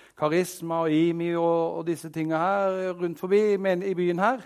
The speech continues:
Og da er jo vi avhengig av hverandre. Det er jo over hundre og tredve tusen mennesker i Stavanger. Og vi, vi kunne jo aldri klare det i Stavanger Baptistmenighet, og det kunne ikke dere klare heller,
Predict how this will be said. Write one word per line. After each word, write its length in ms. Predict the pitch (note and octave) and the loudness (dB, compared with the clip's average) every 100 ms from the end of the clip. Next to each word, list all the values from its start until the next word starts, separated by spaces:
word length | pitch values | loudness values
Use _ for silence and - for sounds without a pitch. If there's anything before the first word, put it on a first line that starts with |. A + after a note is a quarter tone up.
| - _ _ _ _ _ _ _ | -16 _ _ _ _ _ _ _
Og 100 | F#3 | 4
da 120 | G3+ | 8
er 80 | F#3+ | 8
jo 80 | F3+ | 8
vi 80 | F3+ | 4
avhengig 420 | F3+ C#3+ B2+ C#3 | 4 2 2 -4
av 80 | C#3 | -2
hverandre. 360 | C#3+ B2+ B2+ | -2 -4 -8
Det 80 | C#3+ | -2
er 80 | F3+ | 2
jo 40 | F#3 | 4
over 160 | E3 | 4
hundre 160 | G3 F3 | 4 2
og 40 | |
tredve 340 | - G3 D#3 D3+ | 2 2 2 -2
tusen 420 | D3+ C#3 D#3 E3 | -4 -4 -4 -2
mennesker 400 | D#3 C#3 - D3 D#3 | -2 -2 -4 -6 -4
i 140 | D3 | -4
Stavanger. 440 | D3 D#3 C3+ C3+ C3 - _ _ _ _ _ _ _ _ | -4 -4 -4 -6 -10 -14 _ _ _ _ _ _ _ _
Og 160 | - E3+ | -4 2
vi, 160 | F#3+ F#3 | 2 2
vi 140 | F#3+ | 0
kunne 220 | F#3+ F3 | 0 4
jo 80 | E3+ | 4
aldri 160 | D#3 C#3+ | 4 2
klare 380 | E3 D3 C3+ | 2 2 2
det 140 | C#3 C#3 | -2 -2
i 40 | C#3+ | -2
Stavanger 300 | C#3 C#3 C3 | 0 -2 0
Baptistmenighet, 680 | C3+ C3+ B2 C#3 C3 C3+ C#3+ | -4 -6 -10 -10 -8 -8 -6
og 60 | |
det 100 | D3 | -6
kunne 140 | D#3 D3+ | -4 -4
ikke 160 | D3+ | 0
dere 200 | D3 C3 | 0 0
klare 280 | - B2+ C3+ | -2 -4 -2
heller, 280 | B2 B2+ C3 | -4 -4 -6